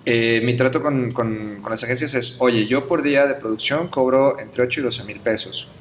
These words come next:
Si tú lo quieres dar en quinientos mil, esa no es bronca mía,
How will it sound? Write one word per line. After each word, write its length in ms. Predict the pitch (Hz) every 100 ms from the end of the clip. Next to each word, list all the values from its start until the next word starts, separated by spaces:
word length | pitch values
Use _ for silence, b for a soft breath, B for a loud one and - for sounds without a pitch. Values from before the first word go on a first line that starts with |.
| - B B B - -
Si 140 | - 117
tú 120 | 135
lo 100 | 151
quieres 220 | 156 147
dar 100 | 139
en 80 | 139
quinientos 420 | 131 113 107 101 110
mil, 280 | 143 170 -
esa 160 | 117 123
no 80 |
es 80 | 117
bronca 260 | 113 117 98
mía, 220 | 90